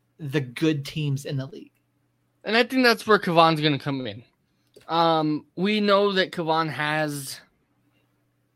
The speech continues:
Speaker 2: a knack and tendency to score goals.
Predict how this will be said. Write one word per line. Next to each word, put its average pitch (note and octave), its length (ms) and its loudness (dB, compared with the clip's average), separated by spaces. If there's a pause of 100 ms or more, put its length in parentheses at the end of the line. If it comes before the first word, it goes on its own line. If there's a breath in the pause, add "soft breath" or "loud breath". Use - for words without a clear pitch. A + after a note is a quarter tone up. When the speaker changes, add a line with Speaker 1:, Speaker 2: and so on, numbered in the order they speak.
(140)
Speaker 2:
a C#3+ 120 -8
knack C#3+ 600 -2
and C3+ 160 -8
tendency D3 640 -6
to D3+ 240 -10
score C3+ 320 -8
goals. - 440 -8